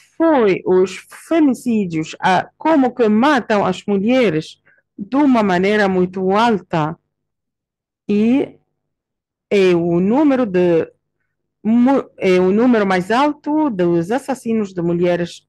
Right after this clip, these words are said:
na América Latina. Também temos o fator da movi-, movibilidade humana.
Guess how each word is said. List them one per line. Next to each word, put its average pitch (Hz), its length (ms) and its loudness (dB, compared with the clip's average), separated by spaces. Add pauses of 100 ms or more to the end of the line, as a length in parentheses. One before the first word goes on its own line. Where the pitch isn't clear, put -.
na 180 200 -2
América 160 420 -2
Latina. 160 720 -4 (2000)
Também 302 340 2
temos 247 340 0
o 226 80 0
fator 226 500 -4
da 196 160 0
movi-, 180 540 -2
movibilidade 180 1120 -2
humana. 180 720 -2